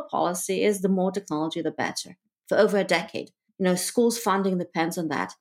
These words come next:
And that's despite the fact that the mega studies that, not just in the U S, all over the world, looked at how this experiment worked,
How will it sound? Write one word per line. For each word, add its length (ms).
And 260
that's 260
despite 520
the 80
fact 500
that 140
the 80
mega 360
studies 560
that, 120
not 180
just 180
in 100
the 80
U 100
S, 240
all 140
over 160
the 120
world, 320
looked 460
at 80
how 360
this 260
experiment 720
worked, 480